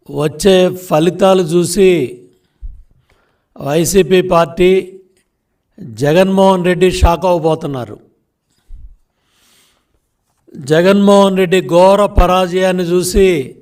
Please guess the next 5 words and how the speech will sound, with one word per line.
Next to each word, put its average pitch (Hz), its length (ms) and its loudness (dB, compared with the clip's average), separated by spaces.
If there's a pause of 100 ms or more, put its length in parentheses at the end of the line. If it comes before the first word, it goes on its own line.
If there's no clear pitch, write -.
(1200)
దేశం 175 500 0
ఆశ్చర్యపోతుంది, 180 1300 -2 (640)
రాష్ట్ర 180 540 0
ప్రజలు 190 320 0
సంతోషపడతారు. 170 1000 -6